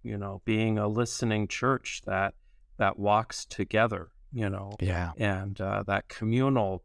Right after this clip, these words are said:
Speaker 1: dimension of our faith. And, uh,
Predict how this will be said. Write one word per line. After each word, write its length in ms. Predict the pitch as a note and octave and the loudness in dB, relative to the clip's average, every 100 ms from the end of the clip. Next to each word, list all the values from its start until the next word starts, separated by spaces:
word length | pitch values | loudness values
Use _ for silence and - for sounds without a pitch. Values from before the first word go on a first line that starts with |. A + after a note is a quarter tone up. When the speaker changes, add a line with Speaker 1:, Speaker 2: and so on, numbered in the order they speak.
| - | 0
Speaker 1:
dimension 720 | G#2+ G2+ G2 - - F#2 F#2+ - - - - - | 2 2 0 -2 -6 -6 -8 -14 -20 -20 -16 -2
of 220 | G#2+ G2 | 0 2
our 120 | F#2+ | 0
faith. 680 | F2 - G2 F2+ E2 - - - - | 0 -6 -6 -8 -10 -18 -20 -20 -10
And, 420 | A2+ G2+ F#2+ G2 | -6 -6 -6 -6
uh, 300 | G#2 F#2+ F#2+ | -4 -2 -4